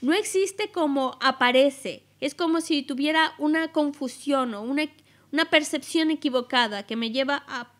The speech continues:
parecer así, pero no existen como se aparecen ante mí.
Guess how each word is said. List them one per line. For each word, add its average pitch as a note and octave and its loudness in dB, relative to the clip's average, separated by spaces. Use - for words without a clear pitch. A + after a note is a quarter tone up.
parecer B3+ -4
así, D#4 -2
pero B3 -2
no C#4+ 0
existen F4 -4
como B3+ 0
se B3 -6
aparecen A#3+ -2
ante G3+ -10
mí. - -16